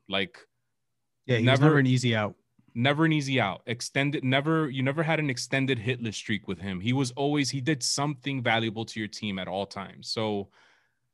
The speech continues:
Speaker 1: I vote for Bobby Abreu. Um, and then the next three we agree on. So I'm gonna go in order of who I, you know, from worst to best, if you can call that. So I agree that Gary Sheffield should be a Hall of Famer for the same reason you did.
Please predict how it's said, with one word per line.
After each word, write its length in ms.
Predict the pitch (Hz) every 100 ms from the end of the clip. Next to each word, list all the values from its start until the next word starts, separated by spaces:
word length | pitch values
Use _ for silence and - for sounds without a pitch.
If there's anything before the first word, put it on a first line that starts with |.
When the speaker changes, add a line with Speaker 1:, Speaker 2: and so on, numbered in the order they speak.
| _ _ _ _
Speaker 1:
I 120 | 110
vote 160 | 113 113
for 160 | -
Bobby 260 | 107 98 98
Abreu. 420 | 90 90 82 85 - _ _ -
Um, 640 | 104 107 104 107 101 95 - _ _ _ _ _ _ _ _ _ _ -
and 140 | 127
then 100 | 147
the 80 | 147
next 260 | 143 -
three 120 | - 139
we 200 | 123 123
agree 260 | 120 113
on. 280 | 87 80 80 _ _ _ _ _ _ _ _ _
So 140 | -
I'm 60 | 113
gonna 140 | 123
go 160 | 120 117
in 100 | 110
order 360 | 107 95 95
of 260 | 80 95 87 _ _ _ _
who 160 | 104
I, 60 | 98
you 180 | 101 101
know, 140 | 85
from 440 | - 98 92 87 87
worst 360 | 101 92 -
to 80 | 98
best, 400 | 90 80 - - - -
if 120 | 95
you 80 | 98
can 140 | -
call 200 | 90 90
that. 220 | 80 78 -
So 100 | 98
I 120 | 110
agree 420 | 135 127 127 117
that 180 | 107 95
Gary 520 | 101 104 101 98 -
Sheffield 460 | - - 98 - 85
should 160 | - 87
be 80 |
a 60 | 82
Hall 160 | 82 85
of 100 | -
Famer 320 | 85 85 -
for 100 | 101
the 80 | 98
same 220 | 101 98
reason 200 | 90 92
you 180 | 87 82
did. 220 | 82